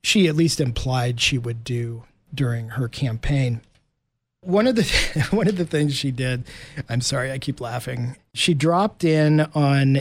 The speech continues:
a committee that is looking at nitrate pollution in the lower Umatilla Basin. So there's this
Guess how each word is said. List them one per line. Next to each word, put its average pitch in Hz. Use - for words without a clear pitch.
a 131
committee 180
that 139
is 139
looking 170
at 143
nitrate 175
pollution 143
in 143
the 135
lower 151
Umatilla 147
Basin. 135
So 143
there's 147
this 147